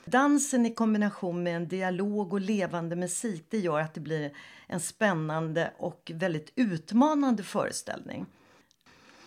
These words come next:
Och så måste jag säga också att innan föreställningen så fick vi en se, en film som de hade gjort då. Filmen hette Checking Out.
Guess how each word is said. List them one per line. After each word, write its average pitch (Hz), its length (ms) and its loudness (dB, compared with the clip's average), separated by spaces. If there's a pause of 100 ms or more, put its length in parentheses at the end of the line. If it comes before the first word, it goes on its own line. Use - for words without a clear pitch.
(100)
Och - 140 -4
så 254 80 4
måste 254 220 6
jag 220 80 0
säga 196 240 2
också 185 180 -2
att 202 140 -2
innan 285 380 6
föreställningen 165 640 0
så 175 140 -8
fick 190 220 -6
vi 196 40 -2
en 185 120 -2
se, 233 580 -4
en 208 140 2
film 160 440 -2
som 160 200 -2
de 85 160 -2
hade 87 180 -2
gjort - 240 -10
då. - 200 -4 (120)
Filmen 247 400 4
hette 156 240 -4
Checking 226 540 2
Out. - 400 -2